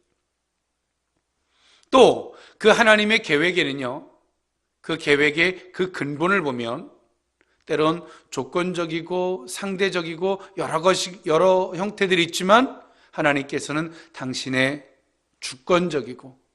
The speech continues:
또 당신이 일방적인 그 사랑과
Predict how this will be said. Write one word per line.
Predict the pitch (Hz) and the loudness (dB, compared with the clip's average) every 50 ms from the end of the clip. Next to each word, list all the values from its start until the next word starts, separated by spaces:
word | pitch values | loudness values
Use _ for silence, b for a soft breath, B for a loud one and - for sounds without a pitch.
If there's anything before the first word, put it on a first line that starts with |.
| _ _ _ _ _ _ _ _ - | _ _ _ _ _ _ _ _ 0
또 | - 160 165 175 | 2 4 4 4
당신이 | 165 156 139 135 131 - - 147 156 170 175 170 B B B B B B | 2 0 -2 -2 -2 -4 -4 -4 -4 -4 -6 -6 B B B B B B
일방적인 | 147 123 123 127 135 135 165 180 185 185 180 160 165 151 139 156 170 180 185 196 202 - b b b b b - | -4 -2 -2 0 2 4 4 4 4 2 0 0 -2 -2 0 -2 -2 -2 -2 -6 -8 -12 b b b b b -12
그 | - - 143 151 156 | -6 -4 -2 -2 -2
사랑과 | 151 - - - 170 170 156 156 147 139 139 135 127 123 - | -4 -6 -8 -4 -4 -2 -2 -2 -2 -2 -2 -2 -2 -4 -8